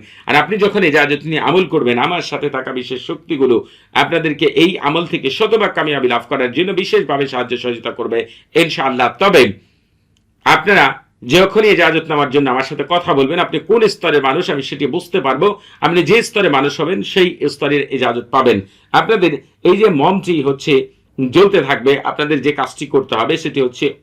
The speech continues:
ওই যে আপনার সামনে যে ইটের টুকরা অথবা মাটির টুকরা অথবা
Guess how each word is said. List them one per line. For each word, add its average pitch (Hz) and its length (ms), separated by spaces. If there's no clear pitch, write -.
ওই 226 240
যে 180 280
আপনার 139 380
সামনে 185 360
যে 151 120
ইটের 170 360
টুকরা 127 260
অথবা 123 240
মাটির 127 360
টুকরা 120 240
অথবা 147 580